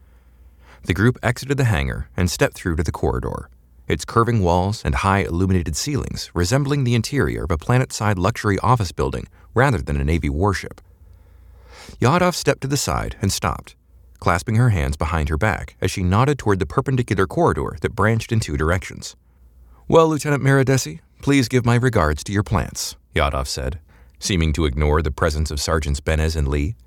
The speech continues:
"Maybe I can see them sometime." Kin gave her a slight bow. "Of course, Lieutenant Yadav,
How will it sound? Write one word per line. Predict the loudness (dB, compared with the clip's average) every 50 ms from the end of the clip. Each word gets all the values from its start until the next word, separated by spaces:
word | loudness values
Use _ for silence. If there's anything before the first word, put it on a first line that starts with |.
| _ -20 -20 _ -20 -20 _ _ _ -8 -4
"Maybe | -2 -2 0 0 0
I | 0 0
can | -2 -2
see | -4 -4 -4
them | -2 -2 -2
sometime." | -2 0 -2 -2 -2 -2 -4 -4 -4 -6 -8 -10 _ _ _ _ _ _ -20 -20 _ -20 -20 -20 -20 -20 -20 -14 -6
Kin | -2 -2 0 0
gave | 2 2 2 2 2
her | 2 0
a | 0
slight | 0 0 0 -2 -2 -2 0
bow. | -2 -2 -2 -2 -6 -12 -18 -20 _ _ -20 -20 -20 _ -20 -20 -20 -8 -4 -4
"Of | -4 -2
course, | -2 0 0 2 0 0 -2
Lieutenant | -4 -4 -2 -2 -2 -2 -2
Yadav, | -2 -2 -4 -4 -6 -10 -16 -20 -20